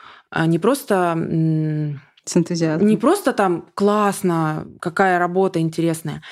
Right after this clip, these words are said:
Speaker 1: а с позиции, что не все мужики справляются, а как это у тебя получается? То есть, ну,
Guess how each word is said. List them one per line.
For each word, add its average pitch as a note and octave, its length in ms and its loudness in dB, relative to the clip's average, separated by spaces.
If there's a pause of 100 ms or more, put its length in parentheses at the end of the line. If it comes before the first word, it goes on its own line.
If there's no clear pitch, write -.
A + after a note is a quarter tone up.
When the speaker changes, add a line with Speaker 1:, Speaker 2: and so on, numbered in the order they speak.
(200)
Speaker 1:
а F3 120 2
с E3 60 -8
позиции, G#3 480 0
что F3 360 -2 (320)
не F#3 200 4
все G#3 220 0
мужики G3 400 2
справляются, F#3 840 -2 (140)
а - 80 -8
как - 260 -2
это A3 160 0
у G#3 60 2
тебя G#3 320 2
получается? D3+ 720 -8
То - 120 -10
есть, D#3 140 -4
ну, G3 300 4